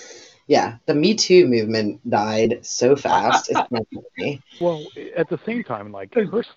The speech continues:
Speaker 3: talking
Speaker 2: story
Speaker 3: to, I was looking at the profile on
Speaker 2: Wait,
Speaker 1: wh-, what was that, Bruce?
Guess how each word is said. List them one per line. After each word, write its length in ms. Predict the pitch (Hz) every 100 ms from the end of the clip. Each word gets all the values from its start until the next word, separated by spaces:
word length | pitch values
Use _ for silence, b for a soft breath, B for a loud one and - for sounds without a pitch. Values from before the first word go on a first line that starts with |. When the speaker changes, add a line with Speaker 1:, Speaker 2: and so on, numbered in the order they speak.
| -
Speaker 3:
talking 300 | 214 190 175
Speaker 2:
story 0 |
Speaker 3:
to, 100 | 226
I 60 |
was 120 | 190 190
looking 300 | 208 196 190
at 100 | -
the 80 | 165
profile 640 | - 175 170 170 165 156
on 120 | 147 107 - _ _ _ _ _ _ _ _ _ _ _ _ _ _ _ _ _ _ _ _ _ _ _ _ _ _ _ _ _ _ _ _ _ _ _ - - - - - -
Speaker 2:
Wait, 120 | 143
Speaker 1:
wh-, 600 | - 151 - - _ -
what 80 | 147
was 100 | 160
that, 160 | 165
Bruce? 320 | - 190 214